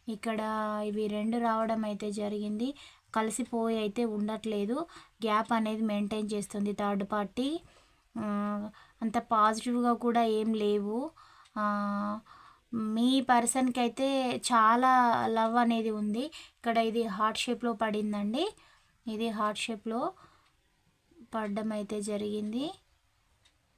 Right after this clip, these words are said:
తనకైతే చాలా లవ్ అనేది అయితే ఉంది మీ యొక్క పర్సన్కి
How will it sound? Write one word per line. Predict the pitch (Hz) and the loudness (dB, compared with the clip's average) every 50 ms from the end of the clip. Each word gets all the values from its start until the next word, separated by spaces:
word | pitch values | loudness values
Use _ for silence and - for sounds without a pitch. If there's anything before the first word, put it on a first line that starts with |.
| _ _ _ _ _ _ - 233 | _ _ _ _ _ _ -8 -6
తనకైతే | 220 214 214 208 - 214 214 208 208 - 247 254 269 294 | -6 -6 -6 -6 -6 -6 -6 -6 -6 -6 -6 -6 -6 -6
చాలా | 277 - - 233 214 208 208 208 214 220 226 226 | -6 -6 -2 0 0 2 2 0 0 0 -2 -2
లవ్ | 220 214 208 202 208 | -2 -2 -2 -2 -4
అనేది | 214 214 214 214 214 208 208 | -4 -4 -4 -4 -4 -4 -4
అయితే | 202 202 196 220 214 | -4 -4 -4 -4 -6
ఉంది | 214 214 208 202 208 | -4 -4 -2 -2 -2
మీ | 208 208 202 | -2 -2 -2
యొక్క | 202 196 - 208 | -4 -4 -6 -8
పర్సన్కి | 208 - 214 202 202 202 - 226 208 208 202 - 240 254 294 | -6 -4 -4 -4 -4 -4 -4 -4 -4 -6 -4 -4 -4 -6 -6